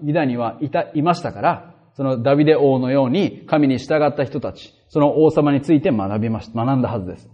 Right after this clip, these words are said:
また、自分の父親のアハズやおじいちゃんのヨタムのように悪い王様がユダにもいましたから、その人たちをその反面教師として神が何を願っておられるのか、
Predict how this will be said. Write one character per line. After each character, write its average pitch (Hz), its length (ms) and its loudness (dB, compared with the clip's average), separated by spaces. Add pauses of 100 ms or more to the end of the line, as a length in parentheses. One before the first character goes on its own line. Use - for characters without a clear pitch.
(160)
ま 156 120 2
た、 - 400 0
自 151 140 -2
分 196 100 2
の 196 120 2
父 208 240 0
親 202 180 4
の 214 260 0
ア 202 40 2
ハ 185 180 2
ズ 110 100 -4
や 123 220 -2 (380)
お 156 120 4
じ 202 120 2
い 156 60 0
ち 160 80 -2
ゃ 139 60 0
ん 143 60 -2
の 175 340 -2
ヨ 202 160 6
タ 185 140 4
ム 135 100 -2
の 113 100 -4
よ 107 120 -6
う 101 40 -10
に 131 420 -6 (200)
悪 170 320 4
い 175 80 4
王 143 180 2
様 135 260 -2
が 151 360 0 (440)
ユ 139 100 2
ダ 139 100 4
に 120 60 -2
も 110 140 -4
い 120 120 -2
ま 175 140 2
し - 60 -10
た 113 100 -6
か 98 80 -10
ら、 208 340 0 (180)
そ 151 120 -2
の 147 80 4
人 143 160 2
た - 40 -2
ち 190 120 2
を - 280 2
そ 147 60 -6
の 127 80 -2
反 185 360 -2
面 190 200 2
教 180 160 2
師 - 80 -4
と 127 100 -4
し - 80 -16
て - 360 -2 (360)
神 143 260 2
が 117 240 -2
何 143 260 -2
を 120 80 -4
願 117 240 2
っ - 80 0
て 120 80 -2
お 110 40 0
ら 117 80 2
れ 113 60 0
る 107 60 -2
の 101 80 -6
か、 - 200 -10